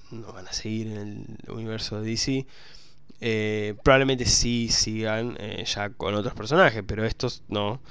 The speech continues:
Lo que me da mucha pena, no tanto por, eh,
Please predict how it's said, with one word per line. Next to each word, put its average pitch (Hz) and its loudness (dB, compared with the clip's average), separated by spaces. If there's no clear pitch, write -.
Lo 120 8
que 127 10
me 143 12
da 175 12
mucha 190 8
pena, 185 6
no 135 6
tanto 160 4
por, 104 -2
eh, 101 -8